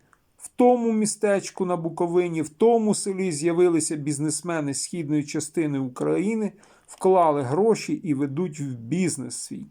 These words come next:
Ну, я назвав би такі містечка. Ну, наприклад, кажуть, місто Хотин дуже добре розвивається, тому що там гарний інвестиційний клімат,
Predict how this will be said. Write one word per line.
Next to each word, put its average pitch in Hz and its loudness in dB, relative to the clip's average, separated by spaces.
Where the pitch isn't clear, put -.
Ну, 175 -2
я 220 4
назвав 220 2
би 160 0
такі 143 -2
містечка. 135 -4
Ну, 175 0
наприклад, 156 0
кажуть, 160 -2
місто 170 -2
Хотин 135 -2
дуже 160 -2
добре 139 2
розвивається, 160 2
тому 143 -4
що 147 -2
там 185 2
гарний 147 0
інвестиційний 143 -2
клімат, 190 0